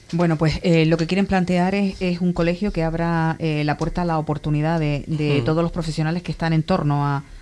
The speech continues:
Speaker 1: al colegio, ¿no?
Speaker 2: Correcto. En torno al colegio y, y gente nueva que, que está por venir al colegio también, que como decían los compañeros, ya hay un tercio de renovación en el colegio, cada vez hay más gente joven, y hay gente que está en la isla, que son arquitectos, pero no están colegiados,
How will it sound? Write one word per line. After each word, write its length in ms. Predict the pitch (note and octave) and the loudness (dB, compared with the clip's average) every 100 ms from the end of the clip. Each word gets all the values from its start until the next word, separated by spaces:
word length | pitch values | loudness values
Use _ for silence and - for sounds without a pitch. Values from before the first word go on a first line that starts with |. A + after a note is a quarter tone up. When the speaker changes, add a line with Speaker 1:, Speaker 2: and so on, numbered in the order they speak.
| - | -8
Speaker 1:
al 160 | C#3+ C#3+ | -6 -4
colegio, 360 | C3+ B2 C3 | -4 -4 -4
¿no? 120 | D3 A3 | -4 -4
Speaker 2:
Correcto. 440 | - D3 C3+ A#2 - - - - | -8 -4 -2 -2 -2 -4 -4 -6
En 100 | C3 | -6
torno 240 | - C3 | -4 -2
al 80 | B2 | -4
colegio 560 | - C#3 E3+ F3 F#3 F#3 | -2 0 2 2 2 2
y, 460 | C#3+ C3 B2 A#2+ - - - | 2 2 0 -2 -4 -8 -8
y 120 | - A#2+ | -4 -2
gente 240 | A2 A#2+ | -2 -2
nueva 280 | A#2+ G3+ G3 | -2 -2 -2
que, 280 | C3 A#2+ A#2 | -2 -2 -2
que 80 | |
está 220 | A#2+ C3 B2+ | -4 -2 0
por 160 | B2 | 0
venir 220 | A#2+ C3 B2 | 0 -2 -2
al 80 | |
colegio 320 | A#2 B2+ B2 B2 | -4 -4 0 0
también, 340 | A#2+ D3+ A#3 - | 0 -4 -6 -8
que 100 | C#3 | -6
como 140 | B2 A#2+ | -4 -2
decían 400 | C#3 B2+ B2+ B2 | 0 2 0 0
los 80 | B2 | -2
compañeros, 440 | B2+ C3 C3 D3+ | -2 0 2 4
ya 140 | C3+ | 4
hay 140 | C3 C3 | 4 2
un 100 | B2+ | -2
tercio 280 | D3 - B2 | -2 0 -2
de 40 | |
renovación 480 | B2 A#2+ A#2+ A2+ C#3 | -2 -4 -4 -4 -2
en 80 | C3 | -2
el 120 | C3 | -4
colegio, 320 | C#3 D3 E3 | -2 -2 -2
cada 160 | D3+ A#2 | -4 -4
vez 100 | B2 | -4
hay 80 | A#2+ | -6
más 140 | B2 | -6
gente 220 | B2 C3 | -6 -6
joven, 300 | C3+ D3 G#3 - - - - | -2 -2 -2 -6 -20 -20 -6
y 80 | C#3 | -2
hay 100 | C3+ | 0
gente 240 | D#3+ F#3 | 0 0
que 60 | F3 | -4
está 160 | - D3+ | -4 -2
en 100 | C#3+ | 0
la 100 | C3+ | 0
isla, 240 | G3 D#3+ | 2 0
que 80 | C3 | 0
son 520 | D3 C#3+ C#3+ C#3+ D#3 F3 | -2 0 0 -2 -6 -6
arquitectos, 480 | C#3 C#3+ D3 - - | -6 -4 -4 -6 -6
pero 140 | F#3+ | -4
no 80 | E3+ | -4
están 200 | D#3 A#2+ | -6 -8
colegiados, 440 | C3 A#2+ E3 G3 | -8 -4 -4 -4